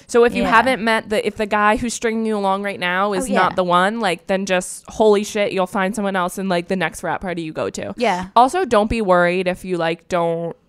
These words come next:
Speaker 1: Taylor and I have been dating for, like, we've been dating for, <laughs> well, not me and her,
Speaker 2: Yeah,
Speaker 1: but,
Speaker 2: that
Speaker 1: like,
Speaker 2: sounded like we were dating,
Speaker 1: sorry.
Speaker 2: were we?
Speaker 1: Well, we
Speaker 2: Oh.
Speaker 1: are. Like, I've been dating for, like, a couple months now,
Speaker 2: Me
Speaker 1: and, like,
Speaker 2: too.
Speaker 1: no one
Speaker 2: Uh-uh.
Speaker 1: piques my interest.
Speaker 2: Uh-uh.
Speaker 1: So, like, don't be nervous.
Speaker 2: Yeah, I've gotten to the point where I've been on, like, maybe, like, five dates in the past few months,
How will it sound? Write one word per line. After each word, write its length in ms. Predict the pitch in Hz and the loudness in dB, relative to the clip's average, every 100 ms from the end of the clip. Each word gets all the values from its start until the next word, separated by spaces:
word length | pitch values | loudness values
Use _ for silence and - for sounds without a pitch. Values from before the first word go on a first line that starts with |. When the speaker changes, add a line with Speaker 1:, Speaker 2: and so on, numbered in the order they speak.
| _ - | _ -10
Speaker 1:
Taylor 240 | 240 220 285 | -2 -2 -2
and 100 | 381 | -4
I 60 | |
have 120 | 349 247 | -4 -2
been 120 | 220 | -2
dating 400 | 170 170 190 214 | -2 -2 -4 -4
for, 140 | 202 | -2
like, 360 | 175 170 165 - _ _ _ _ | -2 -2 -6 -18 _ _ _ _
we've 120 | 214 | -10
been 100 | 294 320 | -8 -6
dating 260 | 190 190 | -6 -8
for, 200 | 202 - - | -10 -12 -6
<laughs> 100 | 214 | 2
well, 240 | 277 214 | 6 6
not 180 | 196 214 | 2 -4
me 140 | 175 165 | -4 -4
and 80 | 196 | -2
her, 180 | 208 | 2
Speaker 2:
Yeah, 200 | 277 269 | 6 6
Speaker 1:
but, 40 | 202 | 6
Speaker 2:
that 60 | 208 | 4
Speaker 1:
like, 60 | |
Speaker 2:
sounded 200 | 254 240 | 4 2
like 100 | 247 | -2
we 60 | 220 | -4
were 40 | 202 | -2
dating, 240 | 214 165 | -4 -4
Speaker 1:
sorry. 160 | 180 175 | -4 -2
Speaker 2:
were 60 | |
we? 60 | - | 2
Speaker 1:
Well, 380 | 294 539 392 - _ _ - | 4 4 0 -10 _ _ -10
we 80 | |
Speaker 2:
Oh. 60 | - | -8
Speaker 1:
are. 160 | - - _ _ _ _ | -8 -12 _ _ _ _
Like, 320 | - 240 - - - | 0 2 2 2 6
I've 280 | 196 247 285 | 6 6 2
been 180 | 494 277 | 0 2
dating 400 | 226 220 214 240 | 0 2 -2 0
for, 100 | 220 | 2
like, 300 | 196 190 - | 0 0 -4
a 80 | 226 | -4
couple 260 | 226 226 | -4 -2
months 320 | 226 294 285 | -2 -2 -4
now, 180 | 208 175 | -4 -2
Speaker 2:
Me 40 | 170 | 0
Speaker 1:
and, 60 | 175 | 0
like, 140 | 180 | 0
Speaker 2:
too. 180 | 208 196 | 0 0
Speaker 1:
no 260 | 208 202 | 4 4
one 540 | 220 277 302 285 269 - _ _ | 6 4 2 -2 -6 -10 _ _
Speaker 2:
Uh-uh. 340 | - - 190 185 | -4 0 0 0
Speaker 1:
piques 280 | 285 254 - | -2 -2 0
my 120 | 226 | 0
interest. 640 | 214 202 202 160 139 - | 0 -4 -2 -2 -2 -4
Speaker 2:
Uh-uh. 80 | 247 | -4
Speaker 1:
So, 220 | - 226 | 0 2
like, 320 | 208 202 196 - | 2 2 0 -2
don't 280 | 214 214 | -2 -2
be 120 | 202 208 | -4 -4
nervous. 440 | 165 98 101 208 | -4 -6 -8 -4
Speaker 2:
Yeah, 160 | 240 - | 0 2
I've 180 | 196 208 | 2 2
gotten 220 | 240 233 | 0 -2
to 80 | 208 | -8
the 80 | 214 | -8
point 380 | - 214 262 220 | -6 -4 -4 -2
where 180 | 196 | -2
I've 180 | 165 190 | 0 -2
been 120 | 190 196 | -2 0
on, 140 | 202 | -2
like, 180 | 196 196 | -4 -6
maybe, 240 | 185 185 | -6 -4
like, 140 | 180 180 | -4 -4
five 320 | - 175 175 | -2 -2 -2
dates 300 | 180 180 - | -6 -8 -6
in 40 | |
the 60 | 214 | -4
past 300 | 202 180 - | -2 -4 -6
few 100 | 190 | -10
months, 360 | 175 190 285 | -4 -2 -2